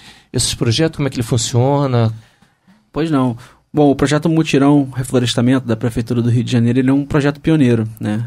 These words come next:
Speaker 2: Ele se iniciou lá na, na década de oitenta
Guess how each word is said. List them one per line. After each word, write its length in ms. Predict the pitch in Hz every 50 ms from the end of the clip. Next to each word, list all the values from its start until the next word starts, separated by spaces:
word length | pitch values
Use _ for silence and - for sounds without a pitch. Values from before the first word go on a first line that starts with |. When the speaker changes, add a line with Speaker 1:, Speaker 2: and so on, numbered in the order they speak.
| -
Speaker 2:
Ele 180 | - 107 110 110
se 120 | 110 -
iniciou 460 | 123 117 117 113 110 - - 123 120 117
lá 140 | 113 113
na, 400 | 127 139 131 123 120 113 110 101 92
na 100 | 107 110
década 280 | 107 113 110 117 113
de 80 | 110 113
oitenta 540 | 117 113 113 - 117 131 143 139 - 156